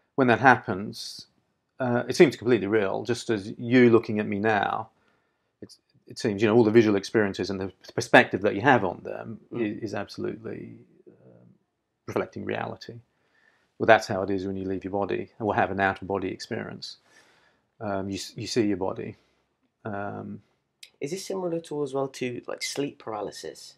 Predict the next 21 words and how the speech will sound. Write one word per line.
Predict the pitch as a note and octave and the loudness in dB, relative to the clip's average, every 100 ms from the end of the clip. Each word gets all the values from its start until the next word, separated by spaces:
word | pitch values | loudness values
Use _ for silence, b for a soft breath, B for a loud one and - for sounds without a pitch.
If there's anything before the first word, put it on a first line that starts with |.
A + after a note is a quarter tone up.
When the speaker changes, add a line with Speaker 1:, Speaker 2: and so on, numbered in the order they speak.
| - | -16
Speaker 2:
Is | A#2 | -14
this, | - | -12
is | - - | -12 -12
it | |
similar, | - - C3 C#3 | -10 -2 0 4
Speaker 1:
It | E3 - | 4 4
Speaker 2:
or? | |
Speaker 1:
can | - G3 G3 | 4 6 6
be | F#3+ F3+ F3+ F3+ - | 6 6 6 2 0
associated | - - C3+ B2+ G#2+ F2+ F2+ F#2+ | -2 6 6 6 0 -2 -4 -6
with | - - | -6 -4
it. | B2 - - - - | -4 -6 -12 -14 -4
Um, | C3 B2 B2 B2 B2+ B2 B2+ B2+ A#2+ - | 0 2 4 4 4 4 2 -2 -4 4
out-of-body | D#3 D#3 D3+ C#3 | 4 6 6 6
experiences | A#2+ - C3 A#2+ A#2+ - | 4 2 0 2 -4 -2
can | D#3+ C3+ | 2 4
be | A#2 | 2
associated | - B2 A2+ A#2 A2 A2 - A2 G#2 - | 4 2 4 4 4 2 -2 -2 -2 -4
with, | A2 A2 A2 A2 G2 _ _ - | 2 6 6 6 2 _ _ -4
um, | A2+ A2 A2 G#2+ G#2+ G#2+ G#2 G2+ - _ _ _ _ _ _ _ _ _ _ | 0 0 0 2 2 0 -2 -6 -12 _ _ _ _ _ _ _ _ _ _
with, | A#2+ A#2 | 6 6